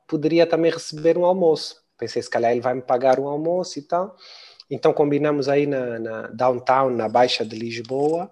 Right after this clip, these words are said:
e o Jacques, e fomos almoçar. E no almoço ele disse-me, "Olha, eu estou a preparar uma coleção." Ele, ele tinha acabado, ou a editora era recente, a editora Chá de Cachinde, "e temos uma coleção de livros, eh,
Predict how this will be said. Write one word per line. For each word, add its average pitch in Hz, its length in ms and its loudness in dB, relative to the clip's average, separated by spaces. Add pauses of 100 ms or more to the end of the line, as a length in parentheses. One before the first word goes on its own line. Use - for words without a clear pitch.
(100)
e 151 80 -4
o 147 40 0
Jacques, 156 460 4
e 185 60 -6
fomos 202 280 0
almoçar. 185 540 2 (140)
E 170 80 -4
no 226 180 4
almoço 139 640 0
ele 170 160 0
disse-me, 180 400 -2
"Olha, 131 140 -2
eu 139 40 -2
estou 156 220 -2
a 156 40 0
preparar 117 420 -2
uma 139 160 -8
coleção." 107 680 -8
Ele, 117 200 -4
ele 135 160 -2
tinha 147 260 0
acabado, 127 580 2
ou 107 280 0
a 101 80 -4
editora 117 360 -2
era 120 120 0
recente, - 360 -8
a 101 40 -10
editora 104 400 -10
Chá - 160 -2
de 104 100 -6
Cachinde, 147 460 -6 (440)
"e 156 80 -6
temos 160 300 2
uma 160 160 2
coleção 160 580 0
de 143 100 -4
livros, 165 580 -6 (420)
eh, 185 140 -2